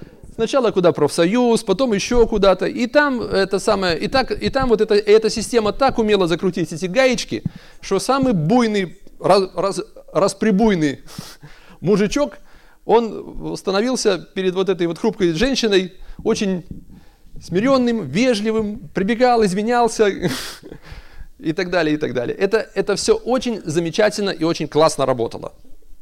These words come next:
в, вот в этом вот, вот в этом вот, скажем, этой мясорубке.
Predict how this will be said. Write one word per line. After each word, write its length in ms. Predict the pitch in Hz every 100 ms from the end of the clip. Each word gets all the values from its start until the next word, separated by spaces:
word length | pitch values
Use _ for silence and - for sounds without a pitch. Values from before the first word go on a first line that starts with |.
| - 135
в, 340 | 127 120 120 -
вот 180 | - 123
в 40 | 135
этом 200 | 123 117
вот, 200 | 120 - 113 - - - - - 254 - - - - - - - - - _ -
вот 240 | 120 135
в 40 |
этом 200 | 131 127
вот, 160 | 117 - - - - - -
скажем, 320 | - 139 127
этой 140 | 123
мясорубке. 480 | 127 117 123 101 92